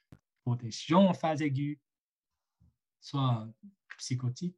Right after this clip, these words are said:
ou, ou, ou avec la dépression ou avec d'autres, euh, types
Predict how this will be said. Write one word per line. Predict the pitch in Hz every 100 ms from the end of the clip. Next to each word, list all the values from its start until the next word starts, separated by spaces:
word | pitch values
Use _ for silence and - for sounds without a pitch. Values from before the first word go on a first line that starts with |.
| _
ou, | 120 117 120 - _ -
ou, | 160 139 285
ou | 135 127 127 -
avec | 120 127
la | 123
dépression | 123 127 131 - 160 156 156
ou | 123
avec | 113 117 -
d'autres, | 127 143 - 143 135 _ 123 120 - _ 139
euh, | 123 120 123 117 _ _ _ _ - - _ _ _ _ _ _ _ _ _ _ _ _ _ _
types | _ 143 131